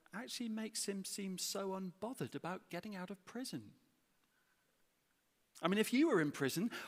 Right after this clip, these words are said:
what kind of door would you be praying for God to open? The prison door, right? Paul prays for a door for the gospel.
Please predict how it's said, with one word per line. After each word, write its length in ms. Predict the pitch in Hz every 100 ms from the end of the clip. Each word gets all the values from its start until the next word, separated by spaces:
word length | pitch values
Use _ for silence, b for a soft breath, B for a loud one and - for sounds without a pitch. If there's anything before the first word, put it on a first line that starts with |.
| B
what 280 | 226 269 -
kind 260 | 220 220
of 240 | 196 143 -
door 400 | 254 226 135 196
would 180 | 220
you 240 | 196 302 359
be 140 | 214
praying 540 | - 151 127 107 107 101
for 180 | -
God 260 | - 135 120
to 200 | - 117
open? 440 | 110 104 117 104 - - _ _ _ _ _ _ _ _ _ _ _
The 60 | 196
prison 340 | 320 311 196
door, 280 | 127 107 90 -
right? 300 | 120 294 330 - _ _ _ _ _ _ _ _ _ _ _ _ _ _ _
Paul 160 | 185 170
prays 480 | - 110 101 104 -
for 160 | -
a 60 | 113
door 340 | 139 131 104
for 160 | 104 120
the 100 | 127
gospel. 460 | 139 147 - 110